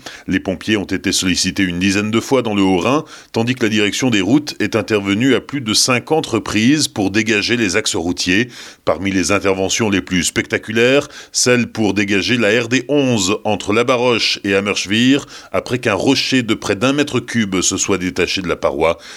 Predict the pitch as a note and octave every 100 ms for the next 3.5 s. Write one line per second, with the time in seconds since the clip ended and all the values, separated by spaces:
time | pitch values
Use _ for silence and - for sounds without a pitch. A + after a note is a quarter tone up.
0 | - - - E2 E2 E2+ D#2+ F#2 F2 D#2+
1 | G#2 F2 G2+ - G2 G2+ G#2 F#2+ A#2+ A#2
2 | G#2 F#2 F#2 - A#2 G2 F2+ B2 A#2 A2
3 | G2+ - C#3 D3+ -